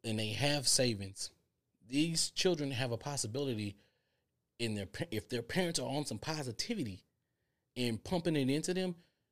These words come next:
they might be, you know, I'm not gonna <laughs> make any, I, I'm making jokes. They might be some vegans. They may lean, they may live clean, healthy, sh-, different lives than what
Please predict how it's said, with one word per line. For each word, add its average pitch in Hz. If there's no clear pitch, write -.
they 139
might 208
be, 190
you 151
know, 123
I'm 92
not 104
gonna 110
<laughs> -
make 165
any, 170
I, -
I'm 117
making 92
jokes. 92
They 185
might 240
be 226
some 202
vegans. 180
They 127
may 156
lean, 175
they 131
may 156
live 165
clean, 160
healthy, 151
sh-, -
different 156
lives 127
than 117
what 117